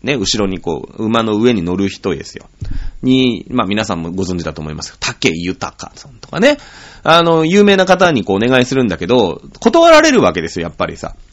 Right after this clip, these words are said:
ね、あの、実績がないから。そりゃそうだよね。うん、だけどちょっとずつ勝ってって、その仲良くなっていくとね、あの、武豊さんも、ちょっと一目を置くようになるわけですよ。私に深い、深いにね。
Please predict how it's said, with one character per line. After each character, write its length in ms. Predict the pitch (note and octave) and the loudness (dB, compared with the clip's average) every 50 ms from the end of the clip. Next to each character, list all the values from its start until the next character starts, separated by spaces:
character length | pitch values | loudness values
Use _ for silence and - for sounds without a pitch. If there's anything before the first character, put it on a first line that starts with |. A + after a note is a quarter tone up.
| _ _ _ - - | _ _ _ -8 -2
ね、 300 | G3 B3 C#4+ D4 E4+ F#4 | 0 0 0 0 -2 -4
あ 180 | - A#2+ G#2+ G2+ | -2 -2 0 0
の、 320 | F#2 F#2 F2 E2 D#2+ D#2 | -2 -4 -4 -6 -6 -6
実 320 | G2 A2+ E3 F3+ - A3 F#3+ | -4 -2 -2 0 0 0 2
績 80 | G3+ | 2
が 80 | F3+ E3 | 2 2
な 120 | E3 C#3+ G#2 | 2 0 0
い 40 | |
か 100 | D#2+ D#2+ | -2 -4
ら。 120 | D2 - - | -10 -8 -2
そ 80 | - | 2
り 80 | G3 C#4+ | 2 4
ゃ 20 | |
そ 120 | E4 F4+ E4 | 4 4 4
う 20 | |
だ 100 | A3 - | 2 2
よ 60 | - | 0
ね。 240 | - A2+ E3 G#3+ B3 - - _ _ _ - _ - | -2 -4 -4 -4 -6 -10 -20 _ _ _ -20 _ -8
う 180 | - G#2+ G#2+ | -6 -4 -2
ん、 40 | A2+ | 0
だ 100 | D#3 G3 | 0 0
け 80 | G#3 G3+ | 2 2
ど 100 | A3 G#3+ | 0 2
ち 100 | G#3 G3 | 2 0
ょ 40 | F#3+ | 0
っ 40 | |
と 80 | G#3 G#3 | 0 0
ず 140 | G#3+ B3 A3 | 0 0 -2
つ 40 | G#3+ | -2
勝 220 | G#3 - A#3 A3+ | -2 -2 -2 -2
っ 60 | - | -2
て 120 | - G#3+ G#3+ | -2 -4 -4
っ 20 | |
て、 380 | G#3 - - D4+ D4+ A#3 E3 - - - - - | -4 -4 -4 -2 0 -2 -2 -4 -14 -20 -16 -8
そ 140 | - C3 | -6 -4
の 80 | A2 G2 | -2 0
仲 240 | G#2 B2+ C3 B2+ G2+ | 0 0 2 0 -2
良 100 | E2+ E2 | -2 -2
く 140 | - F#2+ F#2 | -4 -4 -2
な 140 | G2+ A2+ | 0 -2
っ 60 | - - | -2 -2
て 120 | - E2 | -6 -8
い 80 | F2 E2 | -8 -8
く 100 | - - | -8 -8
と 120 | - D#3+ | -4 -2
ね、 200 | G#3 D4+ F#4 - _ _ - - | -2 -2 -2 -4 _ _ -14 -8
あ 240 | - F#2 F2+ F2 | -6 -6 -6 -6
の、 880 | D#2+ D#2 D2 C#2 C#2 C2 B1+ D2 D#2+ - - - - - - - - - | -8 -10 -12 -14 -16 -18 -18 -20 -20 -20 -20 -20 -20 -20 -20 -20 -18 -14
武 300 | - - - - F#2+ E2 | -12 -10 -8 -6 -4 -4
豊 320 | F#2 G2+ - G#2 - - | -2 -2 -2 -2 -4 -4
さ 140 | - - F2 | -6 -6 -8
ん 100 | D#2+ D#2+ | -8 -6
も、 320 | F2 F#2+ G#2 G2+ D2+ - _ _ _ _ _ | -4 -2 -2 -2 -2 -6 _ _ _ _ _
ち 120 | - - A2+ | -10 -8 -8
ょ 20 | |
っ 40 | F#2+ | -6
と 120 | - F2 | -6 -6
一 240 | E2 F2+ - - A2+ A2 | -6 -4 -2 -2 0 2
目 280 | A#2 A#2 G#2+ - A#2+ A2+ | 2 0 0 0 0 2
を 200 | A2 A2 G#2+ G#2+ | 4 4 4 2
置 100 | G#2 G#2 | 2 0
く 140 | - B2 | 2 6
よ 140 | A#2+ B2+ B2+ | 6 6 6
う 40 | G#2+ | 6
に 80 | F2+ E2+ | 2 0
な 120 | F2+ G2+ | 0 0
る 100 | A2+ G#2+ | 2 0
わ 80 | F2+ - | 0 -2
け 100 | - C#2+ | -4 -10
で 80 | D2 | -12
す 120 | - - - | -14 -16 -18
よ。 160 | - - - - | -18 -18 -14 -14
私 320 | - - - - - - | -12 -10 -10 -10 -10 -10
に 100 | - E2+ | -12 -14
深 260 | - - - - D#2+ | -12 -6 -4 -2 -2
い、 80 | F2 E2 | -2 -4
深 420 | - - - F2+ - - - A2+ G2 | -10 -12 -16 -16 -12 -8 -4 -4 -2
い 100 | F2 F2 | -2 -4
に 100 | D#2+ D2+ | -4 -4
ね。 160 | G2+ - | -6 -6